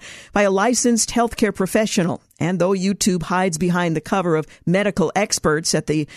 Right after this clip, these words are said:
uh, National, uh, Library of Medicine, um, like it did, uh, when it censored covid nineteen dissenters,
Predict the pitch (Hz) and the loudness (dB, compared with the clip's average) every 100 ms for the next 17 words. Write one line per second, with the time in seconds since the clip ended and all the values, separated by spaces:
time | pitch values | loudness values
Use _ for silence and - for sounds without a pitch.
0 | - - _ _ - 156 160 180 180 - | -20 -20 _ _ -2 0 0 0 0 0
1 | 165 156 143 _ _ _ _ _ - - | -2 -2 -6 _ _ _ _ _ -8 -2
2 | 160 151 170 185 175 156 143 139 170 190 | -2 0 0 0 0 0 0 -2 -2 0
3 | 185 - 135 151 - _ _ _ _ - | 0 -2 -2 -4 -6 _ _ _ _ -6
4 | 170 160 160 160 - - 156 165 202 165 | 0 0 0 -2 -6 -6 -2 -2 -2 0
5 | 180 170 156 160 165 165 - 220 214 180 | 0 0 -2 -2 0 -2 0 0 2 -2
6 | - 220 175 165 165 - 240 247 226 170 | 0 0 0 0 -2 -2 0 0 2 0
7 | - 151 135 120 147 - | 0 0 -2 -2 -2 -4